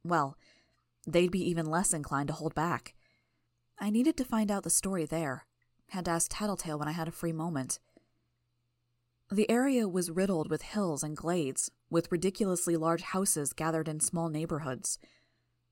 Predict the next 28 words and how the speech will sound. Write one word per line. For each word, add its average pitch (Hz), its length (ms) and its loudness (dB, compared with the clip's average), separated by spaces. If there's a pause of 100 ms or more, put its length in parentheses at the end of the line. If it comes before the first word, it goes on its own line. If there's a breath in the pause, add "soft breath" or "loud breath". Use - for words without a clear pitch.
(140)
Brockton 254 480 2
Bay 190 400 4
tended 185 320 -2
to 185 100 0
zigzag 165 560 0
pretty 202 220 0
drastically 160 800 -2
between - 320 -4
the 151 60 -2
poverty-stricken 170 840 -4
areas 160 480 0
and 156 160 -4
the 156 60 0
wealthy. 160 540 0 (760 soft breath)
The 190 80 0
contrast 202 580 2
seemed 175 200 -2
even 170 200 2
greater 175 360 2
here, 175 440 -2 (400 loud breath)
where - 140 2
things 254 300 0
were 226 120 4
largely 185 560 0
untouched 165 600 -2
by 160 120 -2
Leviathan's 160 640 0
attack, 147 460 -4